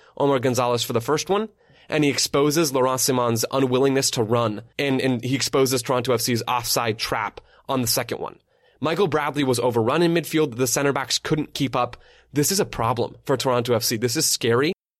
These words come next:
and I don't think it's going to be exposed unless you're playing a really, a solid team, number one, or a team with quick attackers. But that was the case. Both of those criteria were fulfilled by the Philadelphia Union in this game.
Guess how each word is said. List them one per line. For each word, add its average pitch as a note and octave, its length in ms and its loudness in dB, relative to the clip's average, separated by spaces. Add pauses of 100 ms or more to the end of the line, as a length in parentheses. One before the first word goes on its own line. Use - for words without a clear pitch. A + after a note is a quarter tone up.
(100)
and D#3 140 2
I D3+ 60 -2
don't E3 180 0
think F#3+ 160 0
it's - 80 -4
going D#3 220 0
to D3+ 60 -4
be C#3+ 80 0
exposed B2+ 560 0
unless C#3 280 2
you're C3+ 80 2
playing B2+ 400 -2
a A#2+ 80 2
really, A#2 480 2 (320)
a C#3 80 -2
solid F3 360 2
team, F3+ 180 2
number C#3 180 2
one, C3 220 2
or C3 160 2
a B2 60 0
team C3 180 -2
with A#2 160 0
quick B2+ 200 -2
attackers. B2+ 640 -2 (560)
But C#3+ 100 0
that E3+ 120 0
was F#3+ 140 2
the C#3+ 60 -2
case. C#3+ 480 0
Both E3 240 -2
of E3+ 60 2
those C#3+ 160 2
criteria A#2 500 0
were B2 140 0
fulfilled A#2+ 360 0
by A2 120 -2
the A2+ 100 -4
Philadelphia A2+ 480 0
Union B2 360 -2
in C3 120 -4
this C#3 160 0
game. D3 260 -4